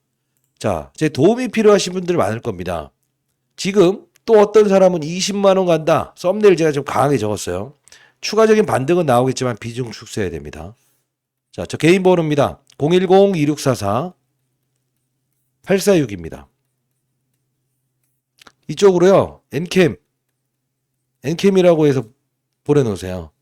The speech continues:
제가 공부하는 채널 링크 주소 보내드릴 거고. 자, 진짜 중요한 건 여러분들이 사야 될 때 사고 팔아야 될 때 팔아야 된다고 저는 생각을 해요.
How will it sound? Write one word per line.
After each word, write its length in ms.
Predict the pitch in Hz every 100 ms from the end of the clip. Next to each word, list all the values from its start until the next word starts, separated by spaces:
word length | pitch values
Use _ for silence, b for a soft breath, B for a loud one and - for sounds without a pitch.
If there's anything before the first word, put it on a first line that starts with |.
| _ _ _
제가 140 | 117
공부하는 420 | - 147 160 160
채널 240 | 147 147 135
링크 240 | 131 147
주소 180 | 135 131
보내드릴 420 | 113 110 104 98
거고. 500 | 104 117 160 90 - _ _ _ _ _
자, 380 | - 127 117 - _ _ _ _ -
진짜 420 | - 180 - 269
중요한 400 | - 143 170 165
건 140 | 151
여러분들이 540 | 120 110 101 151 139 -
사야 300 | - 185 220
될 200 | 208 208
때 120 | 180
사고 500 | 139 143 143 208 247 _
팔아야 320 | - 214 226
될 140 | 202 190
때 100 | 190
팔아야 300 | - 208 208
된다고 340 | 147 107 92
저는 160 | 87 85
생각을 400 | 104 113 90 104
해요. 340 | 95 85 80